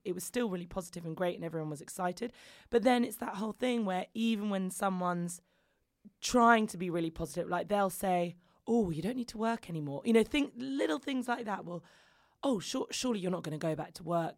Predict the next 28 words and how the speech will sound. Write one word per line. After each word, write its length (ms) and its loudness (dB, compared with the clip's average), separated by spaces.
that 140 -6
quick." 140 -8
You 80 0
know, 200 2
little 460 0
things 420 -2
where 400 2
they 160 8
might 180 4
even 140 -2
have 100 -2
meant 240 0
it 60 -8
as 100 -6
a 40 -4
compliment, 460 -4
but 120 -4
actually 400 -4
to 160 -14
me, 100 -4
I 40 -2
was 100 -6
like, 100 -8
"Well, 120 -10
wait 180 -6
a 20 -10
minute, 200 -12
that's, 280 -8